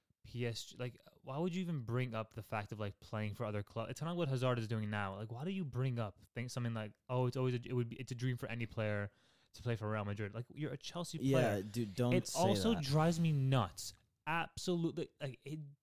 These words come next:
Speaker 1: I, I saw, I saw what I'm about to explain happen.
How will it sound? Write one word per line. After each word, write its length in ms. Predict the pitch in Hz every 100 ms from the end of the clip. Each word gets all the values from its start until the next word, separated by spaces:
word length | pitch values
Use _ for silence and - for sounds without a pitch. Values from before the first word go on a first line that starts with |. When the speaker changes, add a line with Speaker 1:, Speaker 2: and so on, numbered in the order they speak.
| - 139
Speaker 1:
I, 140 | 143 -
I 100 | 139
saw, 300 | - 131 131 -
I 120 | 147 139
saw 640 | - 143 135 143 147 147 127 - _ _ _
what 120 | 123
I'm 60 | 120
about 160 | 120
to 60 | 123
explain 260 | 117 131 113
happen. 400 | 113 120 175